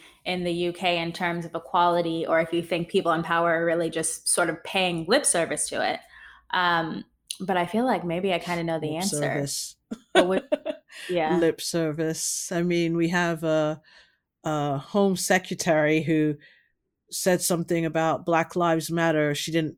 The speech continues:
Speaker 2: agree with Black Lives Matter taking the knee and, and that it was wrong. And she is a woman of Asian descent. She's Indian.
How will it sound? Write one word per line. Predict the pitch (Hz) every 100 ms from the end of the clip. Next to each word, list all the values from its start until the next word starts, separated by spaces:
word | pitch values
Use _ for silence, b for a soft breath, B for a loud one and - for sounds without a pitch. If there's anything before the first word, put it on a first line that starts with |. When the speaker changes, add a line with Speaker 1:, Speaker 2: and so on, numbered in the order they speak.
| 196
Speaker 2:
agree | 151 147 165 160
with | 151 151
Black | 143 151 -
Lives | 147 143 143
Matter | 156 151 147
taking | 143 165 - 151 147
the | 147
knee | 156 156 151 147
and, | 135 139 B B B
and | 147 151
that | 156 143 135
it | 147 156
was | 175 147
wrong. | 151 156 131 104 160 _ _ _
And | - 156
she | - 165
is | 156 151
a |
woman | 151 160 147 139
of | - 143 143 139 - _ _ _ _ _
Asian | 160 160 151 151 143 143 139
descent. | 143 - 110 92 - - _ _ _ _
She's | - 165 151 - -
Indian. | 170 143 110